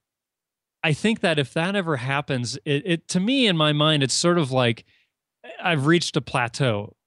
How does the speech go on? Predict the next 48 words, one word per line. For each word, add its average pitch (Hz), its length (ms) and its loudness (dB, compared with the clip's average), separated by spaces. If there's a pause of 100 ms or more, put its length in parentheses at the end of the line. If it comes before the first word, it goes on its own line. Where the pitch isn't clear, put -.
to 147 120 0
where 139 100 4
it's 131 140 -4
not 131 140 0
gonna 123 160 -6
be 117 80 -4
fun 147 260 -2
anymore. 101 420 -8 (340)
Because 175 300 2
as 170 140 0
an 156 100 -2
entrepreneur, 160 640 0
I'm 123 120 0
constantly 165 640 -4
chasing 143 460 0
that. 107 200 -6
And 151 160 4
then 214 220 4 (180)
when 170 160 2
I 160 60 2
think 220 260 -2
I've 147 160 0
made 143 280 -2
it, 240 180 -4 (280)
which 156 200 -4
is 156 180 0
I 139 140 -4
think 185 220 -6
I've 127 160 -2
reached 143 280 -4
a 131 60 -2
goal 143 420 0
in 160 160 0
my 165 160 0
mind, 208 360 0 (400)
I'm 196 120 4
gonna 262 140 6
go 151 200 4
after 143 260 -2
something 143 400 -2
else. - 480 -6 (440)
You 127 100 -2
know, 135 160 2
it's, - 220 -2 (480)
you, 208 340 0
you 202 240 2
hear 254 280 4
these, 208 320 4